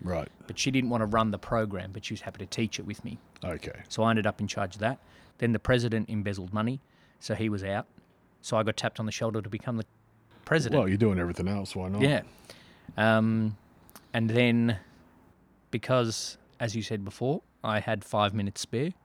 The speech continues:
Speaker 1: Mm-hmm.
Speaker 2: I took on two more jobs at the baseball club.
Speaker 1: Fantastic.
Speaker 2: Um, and that hasn't stopped.
Speaker 1: The
Speaker 2: I'm
Speaker 1: fu-,
Speaker 2: still
Speaker 1: the, the,
Speaker 2: stupidly
Speaker 1: the,
Speaker 2: busy.
Speaker 1: the funny thing about community sports, which is a throwback to episode two,
Speaker 2: Hmm.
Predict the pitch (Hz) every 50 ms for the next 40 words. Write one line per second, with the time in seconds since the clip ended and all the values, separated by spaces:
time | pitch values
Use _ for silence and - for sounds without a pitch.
0 | _ _ 107 107 104 104 120 131 147 156 - 110 - 123 101 110 110 101 - -
1 | 120 110 104 101 101 98 95 98 95 95 92 - - - _ _ - 104 - 107
2 | 98 104 101 - - - 107 101 - - 110 - - - - _ - - - -
3 | - - - - - - - - - - - - _ 104 107 104 104 104 101 101
4 | 101 101 101 101 - - _ _ _ _ _ _ _ _ _ _ _ _ _ -
5 | - _ _ _ _ _ _ _ _ _ - - - _ - 107 107 101 101 101
6 | 98 95 - - - _ _ _ _ _ _ _ _ _ _ _ _ _ _ _
7 | _ - 131 143 139 160 160 120 113 104 - - 107 - - - - - - _
8 | _ _ - - _ _ _ 120 117 113 - 151 - 135 147 139 113 107 120 131
9 | 123 107 - 117 127 135 135 - 90 82 135 135 - - 151 160 170 127 - -
10 | 101 107 107 90 82 82 90 90 90 90 87 - - _ _ _ - - - _
11 | _ _ _ _ - 104 95 95 90 85 82 85 - - - 95 92 90 - -
12 | - 82 - - - - 95 87 - 90 85 - - 85 80 80 85 78 - -
13 | 90 82 80 - - 82 78 78 80 - 92 87 82 82 - - - - 127 120
14 | 107